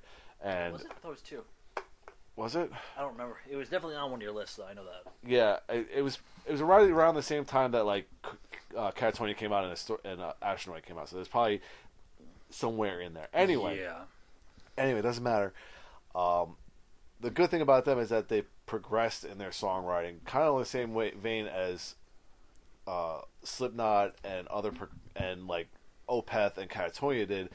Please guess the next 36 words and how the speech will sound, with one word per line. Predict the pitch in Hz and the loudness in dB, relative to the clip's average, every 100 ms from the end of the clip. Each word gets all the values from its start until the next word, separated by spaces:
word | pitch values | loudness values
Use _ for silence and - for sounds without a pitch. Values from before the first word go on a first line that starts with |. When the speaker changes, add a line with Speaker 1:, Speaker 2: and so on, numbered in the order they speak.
| - - | -16 -6
Speaker 1:
where | 110 | 0
they | 110 | 0
started | - 147 135 | 2 4 6
off | 123 107 | 6 4
as | 98 | -4
this | 101 95 | -6 -6
one | 107 113 110 - | -2 0 -2 -8
extreme, | 101 - - 120 120 110 104 101 - - - - - 90 | -10 -8 -8 -6 -4 -4 -6 -10 -18 -20 -20 -20 -14 -2
um, | 87 85 82 80 80 82 90 | 0 2 2 0 -4 -10 0
death | 120 127 | 0 2
metal | 120 95 80 | 0 0 -2
band, | 85 80 82 98 | -4 -6 -8 -10
and | 92 | -6
they've | 90 87 - - | -6 -6 -16 -20
moved | 107 110 127 120 | -10 -4 -2 2
on | 117 107 | 4 2
and | 98 95 | -2 -6
they've | 92 - | -8 -10
incorporated | 101 90 - 131 104 113 104 90 | -14 -8 0 0 2 2 2 0
different | 117 110 98 | -6 -6 -8
styles | - - 101 104 104 101 92 | -8 -2 2 4 6 4 0
and | - 90 87 85 82 - - - | -8 -8 -6 -8 -14 -18 -20 -12
changed | - 113 107 | -6 -4 -4
their | 104 | -2
songwriting, | 110 107 101 98 95 92 - - - - - - | 2 2 2 0 -2 -10 -14 -20 -20 -20 -16 -8
and | 95 90 90 | -6 -6 -8
to | - 95 | -10 -10
the | |
point | - 113 | -2 0
where | 101 98 90 | 0 -2 -4
Magma | 95 107 131 123 | -2 4 4 4
is, | 98 95 95 | -2 -2 -2
like, | 92 95 | -4 -4
this | 87 - - | -10 -10 -12
just | 98 92 - - - - - - - - - - - - 120 | -10 -10 -14 -20 -20 -20 -20 -20 -20 -20 -20 -20 -20 -8 2
opus | 170 190 104 82 - | 2 2 -2 -4 -8